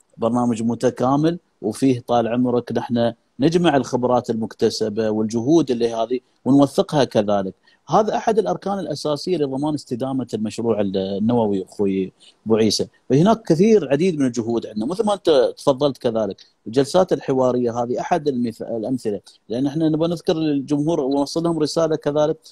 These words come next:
أن في القانون اللي أنت ذكرته أخوي أبو عيسى اللي هو قانون ستة لسنة ألفين وتسعة، في مادة كاملة تتكلم عن إتاحة الاطلاع الجمهور لأعمال الرقابية ذات الصلة.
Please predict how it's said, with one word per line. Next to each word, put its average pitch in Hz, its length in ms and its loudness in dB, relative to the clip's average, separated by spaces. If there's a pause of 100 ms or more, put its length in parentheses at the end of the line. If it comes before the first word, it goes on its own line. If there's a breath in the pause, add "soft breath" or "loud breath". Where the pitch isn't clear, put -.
(160)
أن 127 120 0
في 123 60 -4
القانون 147 420 0
اللي 175 100 -2
أنت 165 120 0
ذكرته 139 420 0
أخوي 110 500 -2
أبو 85 720 -4
عيسى 127 360 4 (360 soft breath)
اللي 113 120 2
هو 123 120 4
قانون 120 280 4
ستة 143 280 2
لسنة 120 260 0
ألفين 120 200 2
وتسعة، 135 440 -2 (280)
في 202 160 2
مادة 190 340 4
كاملة 196 460 0
تتكلم 151 600 0
عن 120 420 0
إتاحة 131 500 0
الاطلاع 127 540 0 (460)
الجمهور 131 540 -2
لأعمال 131 680 -2
الرقابية 120 560 -2
ذات 104 240 -6
الصلة. 95 340 -8